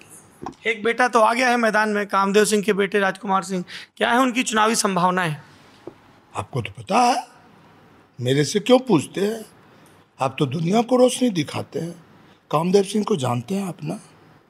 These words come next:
Speaker 1: आप
Speaker 2: जी।
Speaker 1: जानती जरूर हैं। बेगूसराय जिला में पूरे दुनिया ने उनको कहा, "तस्कर सम्राट कामदेव सिंह।"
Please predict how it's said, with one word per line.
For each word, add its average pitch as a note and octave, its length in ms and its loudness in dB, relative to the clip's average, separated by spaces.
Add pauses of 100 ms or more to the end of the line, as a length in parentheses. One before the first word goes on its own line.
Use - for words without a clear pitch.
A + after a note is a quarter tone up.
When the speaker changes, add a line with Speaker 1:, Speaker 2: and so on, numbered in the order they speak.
Speaker 1:
आप D3 140 0
Speaker 2:
जी। D#3+ 80 -4
Speaker 1:
जानती D3+ 300 0
जरूर A2+ 380 -6
हैं। E3+ 200 -6 (960)
बेगूसराय C3+ 480 0
जिला B2+ 300 -2
में C#3+ 200 -4 (1040)
पूरे A#3 220 6
दुनिया F#3+ 380 2
ने F3+ 100 4
उनको D#3+ 280 0
कहा, C3+ 240 0
"तस्कर - 600 -4
सम्राट A2 800 -6
कामदेव - 720 -12
सिंह।" - 480 -14